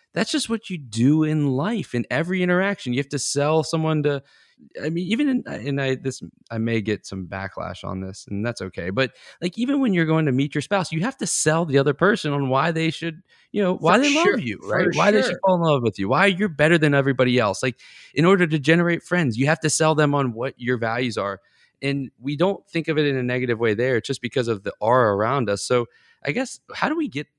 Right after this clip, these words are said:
Speaker 1: away from that, right? If you're leaning into that, how can we help to get away from that? Because selling is not bad if you're honest and direct with the other people in mind.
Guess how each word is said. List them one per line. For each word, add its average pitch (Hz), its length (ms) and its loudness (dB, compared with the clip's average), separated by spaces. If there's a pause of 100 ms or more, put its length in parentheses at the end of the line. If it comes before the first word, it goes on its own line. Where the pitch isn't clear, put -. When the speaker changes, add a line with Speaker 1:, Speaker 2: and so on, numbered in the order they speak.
(100)
Speaker 1:
away 104 380 0
from 95 200 -6
that, 90 160 -6
right? 127 140 2
If 131 100 -6
you're 160 100 6
leaning 165 360 2
into 123 220 4
that, 98 200 2
how 151 160 0
can 214 160 -6
we 165 180 -4
help 110 340 -10
to 107 260 0 (460)
get 143 120 2
away 113 360 4
from 113 160 -4
that? 104 140 0
Because 127 240 -6
selling 175 200 0
is 143 100 -2
not 135 180 0
bad 120 220 2
if - 100 -2
you're 104 160 -6
honest 110 360 -2
and 98 100 -6
direct 107 420 -2
with 101 180 -6
the 98 120 0
other 95 140 -2
people 95 320 -6
in 90 80 -4
mind. 98 460 -4